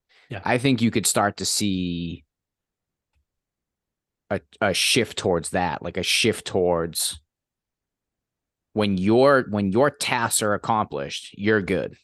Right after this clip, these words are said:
Speaker 2: I don't care. But they
Speaker 1: Right.
Speaker 2: fucking better, they better be fucking done. And don't tell me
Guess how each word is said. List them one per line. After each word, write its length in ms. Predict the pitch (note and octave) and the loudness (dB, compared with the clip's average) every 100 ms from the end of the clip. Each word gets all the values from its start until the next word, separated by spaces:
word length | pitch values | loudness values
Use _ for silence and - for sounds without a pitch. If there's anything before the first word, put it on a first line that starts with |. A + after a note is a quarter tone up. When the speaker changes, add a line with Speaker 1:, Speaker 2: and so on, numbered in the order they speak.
| - | -2
Speaker 2:
I 100 | G#2 | 0
don't 160 | G#2 F#2+ | 0 -2
care. 320 | G2+ A1+ G1+ - _ _ _ _ _ _ _ _ _ _ _ _ _ _ | -6 -8 -10 -16 _ _ _ _ _ _ _ _ _ _ _ _ _ _
But 120 | - | -2
they 100 | F#2 | 0
Speaker 1:
Right. 200 | F#2 - | -2 -2
Speaker 2:
fucking 420 | C#3 A#2+ - A#2 F#2+ | 0 0 2 2 4
better, 340 | A2+ A2 G#2+ | 2 2 0
they 180 | A#2 G#2 | 0 0
better 360 | F2+ - A#2 B2+ | 0 0 2 2
be 120 | C3 | 2
fucking 400 | B2+ B2+ B2 A2 | 0 -2 -2 -2
done. 400 | G2 G2+ C3 C#3 | -2 -2 -4 -6
And 180 | A2+ G#2+ | -4 -2
don't 300 | F#2 B2 B2+ | 0 0 0
tell 300 | - A#2 A2 | -4 -2 0
me 320 | A#2+ B2+ C#3+ | 0 -2 -4